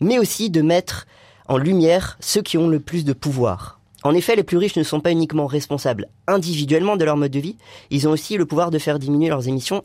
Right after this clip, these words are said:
et celles des autres par les investissements dans des entreprises polluantes. D'un simple coup de téléphone à son conseiller en patrimoine,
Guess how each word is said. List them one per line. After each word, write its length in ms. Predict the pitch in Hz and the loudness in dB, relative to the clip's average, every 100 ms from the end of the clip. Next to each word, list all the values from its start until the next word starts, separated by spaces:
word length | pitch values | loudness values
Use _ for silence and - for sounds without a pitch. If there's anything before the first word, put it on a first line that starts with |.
| - | 0
et 80 | 156 | -2
celles 260 | - 175 | 0 -2
des 160 | 147 139 | 0 0
autres 280 | 165 - - - - - | -2 -4 -18 -20 -20 -4
par 140 | 160 175 | -2 0
les 180 | 151 | 0
investissements 580 | 143 135 - 123 135 151 - - _ _ | 0 -2 -6 -6 -4 -4 -6 -20 _ _
dans 240 | 117 143 156 | -2 0 2
des 160 | 139 | 2
entreprises 400 | 123 123 - 139 | 0 -4 -6 -6
polluantes. 560 | - 120 101 90 - - _ _ _ - | -4 -2 -2 -6 -16 -20 _ _ _ -2
D'un 160 | 151 | 0
simple 320 | 160 208 190 | 2 0 0
coup 100 | 180 | -2
de 60 | 175 | -2
téléphone 480 | 175 151 - 160 170 | 0 0 2 0 0
à 100 | 185 | -2
son 140 | 165 185 | -2 -2
conseiller 280 | 160 - 151 | -2 -2 -2
en 80 | |
patrimoine, 500 | 143 139 123 117 160 | -2 -6 -4 -2 -2